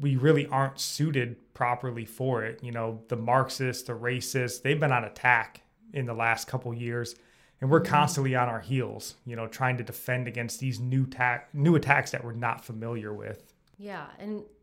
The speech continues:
Speaker 2: like, we know it's wrong, but it's like we just can't articulate why it's wrong.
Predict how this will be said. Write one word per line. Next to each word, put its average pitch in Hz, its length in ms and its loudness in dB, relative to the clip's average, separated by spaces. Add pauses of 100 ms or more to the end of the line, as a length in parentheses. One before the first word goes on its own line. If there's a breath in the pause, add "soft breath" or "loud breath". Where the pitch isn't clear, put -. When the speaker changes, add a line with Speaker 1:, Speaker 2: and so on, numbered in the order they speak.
Speaker 2:
like, 214 140 -6
we 226 120 2
know 240 420 2 (100)
it's 185 380 -8 (340)
wrong, 185 580 -6 (760)
but 175 500 0 (300)
it's 202 120 -8
like 233 140 0
we 226 120 -4
just 262 220 -4
can't 220 500 -2
articulate 175 800 -6
why 160 480 0
it's 214 340 -6
wrong. 220 560 -4